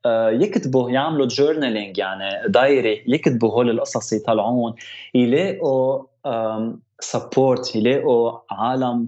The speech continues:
يقدروا يحكوا معها، يصارحوها، آه، آم، يعملوا شوية،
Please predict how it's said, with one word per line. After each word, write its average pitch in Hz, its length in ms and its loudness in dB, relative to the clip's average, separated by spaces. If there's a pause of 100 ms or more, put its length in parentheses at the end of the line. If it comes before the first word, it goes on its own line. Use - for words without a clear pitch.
يقدروا 120 360 0
يحكوا 113 340 -4
معها، 98 400 -2 (260)
يصارحوها، 104 840 0 (400)
آه، 98 1040 0
آم، 98 560 -4 (680)
يعملوا 175 320 4
شوية، 175 480 0